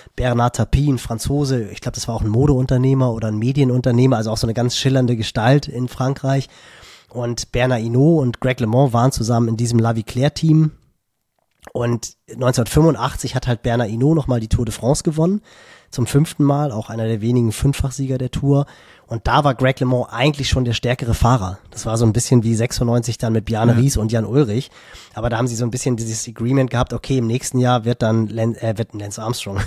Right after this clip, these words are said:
Speaker 1: <laughs>
Speaker 2: Le
Speaker 1: wird
Speaker 2: Mans.
Speaker 1: dann Greg LeMond die Tour, wird dann Greg LeMond die Tour gewinnen können. Und sechsundachtzig hat dann tatsächlich Bernard Hinault, aber Greg LeMond dann noch hoch nach Alpe d'Huez attackiert, wo er gesagt hat, ey, eigentlich war das hier gegen die Abmachung.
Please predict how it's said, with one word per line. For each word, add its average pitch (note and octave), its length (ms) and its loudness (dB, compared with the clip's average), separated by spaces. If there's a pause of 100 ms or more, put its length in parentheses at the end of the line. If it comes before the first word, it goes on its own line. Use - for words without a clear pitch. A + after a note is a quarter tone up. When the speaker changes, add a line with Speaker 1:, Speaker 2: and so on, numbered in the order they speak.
(240)
Speaker 1:
<laughs> - 320 -8
Speaker 2:
Le C3 140 2
Speaker 1:
wird A#2 60 6
Speaker 2:
Mans. A2 60 4
Speaker 1:
dann A2+ 240 0
Greg - 280 -4
LeMond B2 300 4
die E3 60 0
Tour, E3+ 320 2 (140)
wird B2+ 200 -2
dann A#2+ 140 -2
Greg - 220 -4
LeMond B2 240 4
die D3 60 2
Tour C#3+ 160 2
gewinnen C#3 260 -2
können. C#3+ 240 2 (600)
Und A#2+ 140 -10
sechsundachtzig B2+ 840 -2
hat - 180 -2
dann C3 100 2
tatsächlich D3+ 760 0 (140)
Bernard C3 300 2
Hinault, C3+ 400 6
aber A2 520 -2
Greg B2+ 220 -2
LeMond B2 260 4
dann A#2+ 80 4
noch A#2 280 0
hoch C#3+ 140 6
nach B2 160 2
Alpe B2+ 280 0
d'Huez A#2+ 320 -2 (480)
attackiert, C#3 760 0 (100)
wo - 80 -10
er B2 140 -6
gesagt A#2+ 260 -2
hat, A2 80 -4
ey, A#2+ 240 -6
eigentlich A#2+ 460 -4
war A#2 140 -8
das B2+ 100 -4
hier A2 100 -8
gegen B2 220 -2
die A#2 100 -4
Abmachung. D#3 540 -2